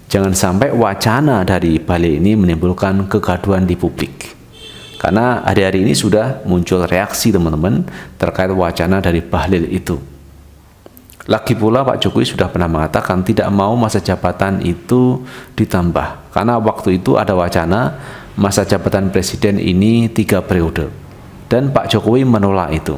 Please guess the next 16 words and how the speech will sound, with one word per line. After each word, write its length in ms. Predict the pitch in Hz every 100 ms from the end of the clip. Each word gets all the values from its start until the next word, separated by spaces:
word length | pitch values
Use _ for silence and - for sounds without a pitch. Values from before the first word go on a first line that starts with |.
| - - -
tidak 160 | 98 85
mau 400 | 92 98 127 160 185 - - -
masa 360 | 98 92 90 95
jabatan 360 | 92 92 90 104
itu 160 | 101
ditambah. 520 | 90 82 76 73 - - -
Nah, 200 | 85 76
kali 360 | 101 113 139
ini 80 | 165
dimunculkan 720 | 143 117 117 117 123 120 117
kembali 720 | 113 101 101 113 98 - - - - - - - -
oleh 220 | 127 143 135
menterinya 460 | 131 123 139 143
Pak 200 | 135 - -
Jokowi 280 | 110 107
sendiri, 400 | 101 95 90 82